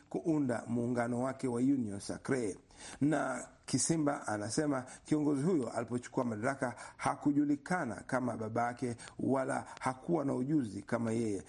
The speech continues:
lakini aliweza kupata uzoefu mkubwa wa kisiasa akiwa kwenye uongozi huo, na Kasimba anasema nguvu zake na kasoro zake zinaweza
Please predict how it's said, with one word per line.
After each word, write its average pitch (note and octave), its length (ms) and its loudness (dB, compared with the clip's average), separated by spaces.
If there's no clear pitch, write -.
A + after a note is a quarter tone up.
lakini D3 400 2
aliweza F#3 280 0
kupata C#3+ 420 -2
uzoefu B2+ 440 0
mkubwa D3 440 0
wa B2 100 -2
kisiasa C#3 600 -2
akiwa C3 680 0
kwenye C#3+ 340 0
uongozi A#2+ 640 0
huo, A2+ 420 0
na B2+ 360 2
Kasimba C3 600 0
anasema B2+ 640 0
nguvu B2+ 260 2
zake C#3+ 560 0
na C3+ 520 2
kasoro A#2+ 400 -6
zake B2+ 440 0
zinaweza B2 760 0